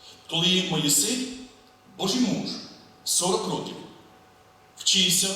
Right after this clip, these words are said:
і він думав, що він щось може. Потім наступні сорок років він вчився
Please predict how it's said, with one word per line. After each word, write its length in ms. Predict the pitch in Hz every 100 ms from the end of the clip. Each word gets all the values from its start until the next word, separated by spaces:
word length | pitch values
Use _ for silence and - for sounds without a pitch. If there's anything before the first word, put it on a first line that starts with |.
| - - - - - _ _ - - -
і 140 | 143 143
він 340 | 151 185 185
думав, 280 | 160 156 139
що 120 | 147
він 140 | 143
щось 240 | - 131 131
може. 240 | - - - - - - - - - - - - - - - - _ - - - - -
Потім 200 | 156 254
наступні 360 | 277 - 269
сорок 380 | - 254 247 247
років 240 | 262 254
він 100 | 214
вчився 520 | - 214 190 151 240